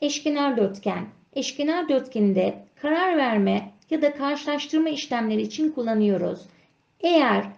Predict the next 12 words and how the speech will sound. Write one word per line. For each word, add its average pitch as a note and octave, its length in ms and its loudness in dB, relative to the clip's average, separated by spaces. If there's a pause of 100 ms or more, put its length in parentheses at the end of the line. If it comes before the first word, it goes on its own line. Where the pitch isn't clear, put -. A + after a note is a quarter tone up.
(120)
"şöyle D#4 360 2
şöyle D#4 420 2
ise G3 460 0 (120)
şöyle D#4+ 400 2
yap" A3 300 0
gibi G#3+ 120 -2
ifadelerde A3+ 1040 -2 (260)
kullandığımızı G#3+ 960 2 (320)
hatırlayacaksınız. G3+ 1120 -2 (500)
Üçüncü D#4 360 2
sembolümüzü C4+ 680 0
ise A3 420 -2